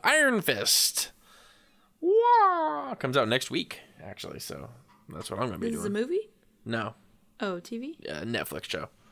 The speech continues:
Speaker 2: Oh.
Speaker 1: It's part of the Defenders universe. Uh, showrunner Scott Buck confirmed that Danny Rand will not be suiting up in the Iconic's costume because he is still discovering who he is as a hero and where he is going to be,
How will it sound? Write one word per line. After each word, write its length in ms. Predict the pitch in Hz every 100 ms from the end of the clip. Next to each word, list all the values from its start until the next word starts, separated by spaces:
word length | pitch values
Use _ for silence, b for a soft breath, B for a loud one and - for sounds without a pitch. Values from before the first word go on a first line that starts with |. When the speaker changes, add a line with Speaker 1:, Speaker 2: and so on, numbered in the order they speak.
| -
Speaker 2:
Oh. 720 | 311 359 349 330 277 - 180 -
Speaker 1:
It's 100 | -
part 200 | - 104
of 40 | 104
the 60 |
Defenders 460 | 104 - 101 101 107
universe. 500 | 110 110 - - - - b b b b
Uh, 340 | - 127 131 135
showrunner 640 | 135 - 190 165 123 110
Scott 400 | - 139 107 110
Buck 360 | 120 160 - - - - b b b
confirmed 400 | - 123 151 160
that 140 | 127
Danny 240 | 120 120 117
Rand 240 | 120 123
will 140 | 113 113
not 340 | 113 139 -
be 100 | 147
suiting 340 | 139 135 123
up 140 | 123 123
in 80 | 117
the 60 |
Iconic's 560 | 110 110 117 113 104 -
costume 480 | 143 160 - 170 143
because 440 | 120 127 123 120 B B B
he 140 | 135
is 100 | 131
still 200 | - 165
discovering 560 | 170 160 151 143 147 139
who 180 | 131 135
he 160 | 131
is 200 | 120 120
as 160 | 117 107
a 60 | 107
hero 380 | 127 127 123
and 120 | 113 110
where 140 | 113
he 160 | 110 107
is 80 |
going 240 | 104 98 104
to 80 | -
be, 280 | - -